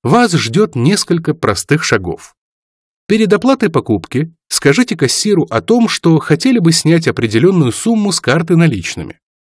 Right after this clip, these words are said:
Продавец проверит, есть ли в кассе нужные номиналы. Если есть,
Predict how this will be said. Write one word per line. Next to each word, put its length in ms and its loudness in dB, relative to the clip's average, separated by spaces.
Продавец 500 0
проверит, 640 2
есть 460 -2
ли 100 2
в 100 -8
кассе 400 -2
нужные 400 0
номиналы. 560 0
Если 380 0
есть, 400 -2